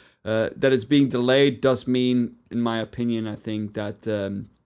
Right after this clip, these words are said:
they're working on, like, some more stuff than, rather than if it was just, like, a simple, like, shoot 'em up, then it would be probably, like, uh, just launching.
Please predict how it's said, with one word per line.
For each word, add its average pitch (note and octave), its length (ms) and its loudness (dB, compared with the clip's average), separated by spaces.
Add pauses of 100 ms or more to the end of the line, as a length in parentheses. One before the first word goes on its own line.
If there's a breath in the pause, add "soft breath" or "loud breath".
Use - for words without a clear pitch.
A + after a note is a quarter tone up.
(520)
they're C3 140 6
working C3+ 340 4
on, A#2 120 0
like, G#2+ 160 -6
some A2 160 -6
more A#2 160 -2
stuff G#2+ 340 -6
than, G#2 500 -8
rather G#2+ 280 -6
than G#2 180 -8
if G#2+ 140 -10
it - 20 -6
was G#2+ 140 -6
just, A#2+ 200 -6
like, A2 140 -8
a - 60 -12
simple, A2 340 -8
like, G#2+ 180 -6
shoot A#2 220 -8
'em A2 140 -6
up, G#2+ 180 -10
then G#2 180 -10
it G#2 60 -8
would G#2 160 -10
be G2+ 140 -8
probably, A2 440 -12
like, - 300 -14
uh, - 160 -10
just - 300 -18
launching. - 500 -10